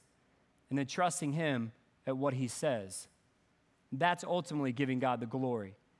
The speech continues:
It means we thank God that he is always gonna be there for us. Hebrews chapter thirteen. We can thank God that he will always bring us comfort. Second Corinthians one. We can trust God that he will redeem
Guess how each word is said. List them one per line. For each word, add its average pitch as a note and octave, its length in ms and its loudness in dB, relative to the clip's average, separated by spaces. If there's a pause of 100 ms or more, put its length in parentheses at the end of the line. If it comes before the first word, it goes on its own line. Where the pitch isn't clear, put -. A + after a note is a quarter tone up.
(640)
It D3 60 0
means F3+ 180 2
we F3 100 2
thank F#3+ 280 2
God F3 260 6
that D3+ 120 2
he E3+ 180 2
is C#3+ 160 0 (120)
always F#3 460 4
gonna D#3 220 2
be D3+ 180 2
there C#3 220 4
for A#2 300 -4
us. - 200 -12 (320)
Hebrews D3 340 0
chapter C#3+ 280 2
thirteen. B2 580 -4 (920)
We D#3+ 120 -4
can E3+ 120 -2
thank G3 280 2
God F#3 240 6
that F3 100 2
he F3 80 4
will E3+ 260 2
always F#3+ 540 4
bring E3 280 2
us D#3 120 0
comfort. C3+ 480 -2 (400)
Second D#3+ 320 -2
Corinthians D3 500 0
one. B2 380 -2 (800)
We F3+ 100 0
can E3+ 160 0
trust F#3+ 400 2
God F#3 300 6
that D#3+ 100 0
he F#3 140 2
will F#3 180 4
redeem D#3+ 760 2